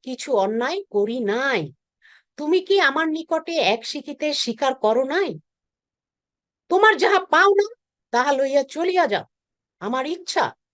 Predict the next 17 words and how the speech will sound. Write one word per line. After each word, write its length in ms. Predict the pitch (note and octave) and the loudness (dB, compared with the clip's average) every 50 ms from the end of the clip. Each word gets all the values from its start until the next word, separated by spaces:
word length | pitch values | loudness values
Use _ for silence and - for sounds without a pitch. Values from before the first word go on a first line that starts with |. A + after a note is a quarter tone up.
| _ _ _ _ - | _ _ _ _ -6
তোমাকে 320 | F#3+ G3 G#3+ G#3 B3 A3+ | -4 -4 -2 -2 -2 -2
যাহা, 320 | A3+ A3+ A3 G#3+ B3+ E4+ G4+ _ _ _ _ _ _ _ _ - | 0 0 -2 -2 -2 -6 -6 _ _ _ _ _ _ _ _ -2
ওই 120 | G3 A3 | -2 -2
শেষের 440 | A3 - - E4 E4+ - G#4+ F#4+ D#4+ | -2 -2 -2 -2 0 2 2 2 2
জনকেও 460 | E4+ E4 D#4+ - - D#4+ D#4+ G#4 A#4 _ _ _ _ _ _ | 0 -2 -2 -2 -4 -4 -4 -4 -6 _ _ _ _ _ _
তাহাই 440 | - D#3+ E3+ F#3+ A3 A3 G#3+ G#3+ G#3 | -6 -4 -4 -2 0 0 0 0 0
দিব।" 480 | D#3+ D3+ F#3 F3 D#3 F#3 F3 E3 C#3+ A#2+ _ _ _ _ _ _ _ _ _ _ _ _ _ _ _ _ _ _ - | -4 -8 -12 -10 -6 -6 -6 -6 -6 -8 _ _ _ _ _ _ _ _ _ _ _ _ _ _ _ _ _ _ -8
এখানে 280 | - E4+ - G#4+ G4+ G4+ | -6 0 4 4 4 6
গল্পটি 440 | D4 C#4 C#4+ E4 E4+ - E4+ F#4+ F4+ | 6 6 4 4 0 -6 -6 -6 -4
যদি 220 | D#4+ F#4+ - G4 | -4 -2 0 2
আমরা 180 | F#4+ F4 F4 E4+ | 2 4 4 4
লক্ষ্য 420 | C4+ G#3 A3 C4 C4 _ - E4 | 4 4 4 4 0 _ -10 -8
করি, 320 | - - A3+ A#3 C4+ D4 - - | -2 -2 -2 -2 -2 -8 -8 -2
তবে 260 | - A#3 G#3+ A3+ A3+ | -2 0 0 -2 -4
কারা 360 | A3+ - C4 C4 C#4+ D#4 E4+ E4+ | -2 0 2 2 2 2 2 2
অনুগ্রহ 420 | C#4 B3 C4 C4 F#3 A3 A#3 B3+ | 0 0 -2 -4 -6 -6 -6 -6
পেয়েছিল? 560 | B3 - F3+ E3+ D#3+ D#3 - E3 D#3 D3 B2 | -4 -6 -6 -6 -6 -8 -10 -14 -14 -14 -16